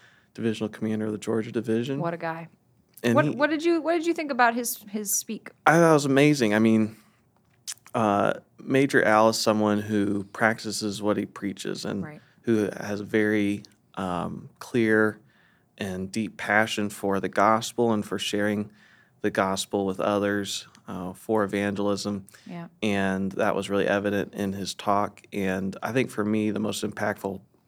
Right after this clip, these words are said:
Speaker 1: moment was actually at, toward the end, uh, where, um, he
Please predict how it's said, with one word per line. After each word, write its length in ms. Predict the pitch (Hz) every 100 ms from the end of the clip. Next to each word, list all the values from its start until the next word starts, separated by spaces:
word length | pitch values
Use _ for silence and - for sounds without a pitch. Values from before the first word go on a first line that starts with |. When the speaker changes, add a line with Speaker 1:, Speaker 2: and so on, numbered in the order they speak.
| _ _ _ -
Speaker 1:
moment 560 | 110 110 113 104 -
was 180 | - 98
actually 340 | 101 - 104 98
at, 140 | -
toward 220 | - 104
the 160 | - -
end, 380 | 110 104 101 107 _ _ _ _ _ -
uh, 260 | 95 95
where, 500 | 101 104 98 95 101 - _ _ _ _
um, 480 | 98 90 62 - -
he 600 | - - 113 104 101 101